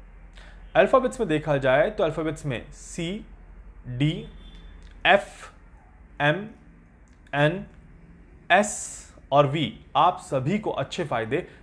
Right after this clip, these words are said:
मिलते हुए दिखाई देते हैं। अब बात कर लेते हैं यहाँ पर हम आज का दिन क्या कुछ विशेष यहाँ पर लेकर के आ रहा है, दिन आखिर जाना कैसे वाला है। देखिए, सबसे पहली चीज़ आज के दिन में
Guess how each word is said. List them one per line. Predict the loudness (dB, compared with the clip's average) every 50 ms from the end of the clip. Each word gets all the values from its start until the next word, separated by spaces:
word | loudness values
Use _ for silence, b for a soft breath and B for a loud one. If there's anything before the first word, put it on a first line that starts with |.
| B -12
मिलते | -6 -6 -6 -4 -4 -4
हुए | -4 -2 -2 -4
दिखाई | -6 -4 -4 -4 -4
देते | -4 -8 -10 -10 -12
हैं। | -12 -14 -18 -20 -20 -20 -20 -20 -20 B B B B B B B B B B 4
अब | 4 4 6
बात | 4 2 2 2 0
कर | 0 -2
लेते | -2 -2 -6 -6
हैं | -4 -2
यहाँ | -2 -2 -2 0
पर | 0 0
हम | 0 0 -2 -4 -14 -18 _ _ -6 0
आज | 2 2 2 2 -2
का | 0 0 0 0
दिन | 2 0 -2 -2 -2
क्या | -4 -2 0 2 2 2
कुछ | 0 -2 -6 -6 -4
विशेष | -6 -6 -6 -4 -4 -4 -2 2 6 6 6 6 4 0 -4
यहाँ | -4 -4 -2 -4 -4 -2
पर | -2 -2
लेकर | -2 -4 -4 -4 -6 -6
के | -4 -4
आ | -4 -4
रहा | -4 -6
है, | -8 -10 -8 -4
दिन | -4 -2 -2
आखिर | -2 -4 -4 -4 -4 -4
जाना | -2 -2 -2 -2 -2 -2 -4
कैसे | -4 -4 -6 -6 -4 -4
वाला | -2 -2 0 -2 -2 -4
है। | -6 -10 -14 -18 -20 -20 B B B B B B B B
देखिए, | -2 2 2 4
सबसे | 4 2 2 2 -2 -2
पहली | 0 2 2 2 2 0
चीज़ | -2 -2 -6 -8 -8 -8 -6 0
आज | 2 2 2 0 -2
के | -2 -2 -2
दिन | 0 0 -2
में | -2 -2 -2 -4 -4 -6 -8